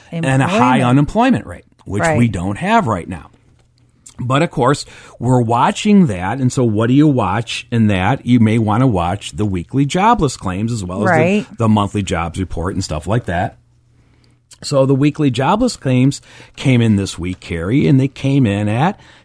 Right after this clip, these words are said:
Speaker 1: two hundred and fifty-six thousand.
Speaker 2: Okay.
Speaker 1: That's not, that's going the wrong direction.
Speaker 2: Right.
Speaker 1: Remember the, the,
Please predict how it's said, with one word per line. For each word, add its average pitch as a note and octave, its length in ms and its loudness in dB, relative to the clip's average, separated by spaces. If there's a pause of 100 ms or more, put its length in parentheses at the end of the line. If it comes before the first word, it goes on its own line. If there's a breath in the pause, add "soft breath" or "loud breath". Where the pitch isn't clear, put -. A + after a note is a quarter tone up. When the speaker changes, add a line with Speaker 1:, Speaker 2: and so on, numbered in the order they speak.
Speaker 1:
two B2+ 160 2
hundred C3 260 4
and C3 100 0
fifty-six G#2 560 -4
thousand. F#3+ 680 -2 (840 soft breath)
Speaker 2:
Okay. F#3 280 -4
Speaker 1:
That's G3 320 0
not, C3+ 400 0
that's B2 240 -2
going B2 260 2
the D3 80 4
wrong B2+ 440 4
direction. G3+ 460 0
Speaker 2:
Right. G#3+ 380 0
Speaker 1:
Remember G#2+ 320 -4
the, A#2+ 220 0
the, A#2 140 -4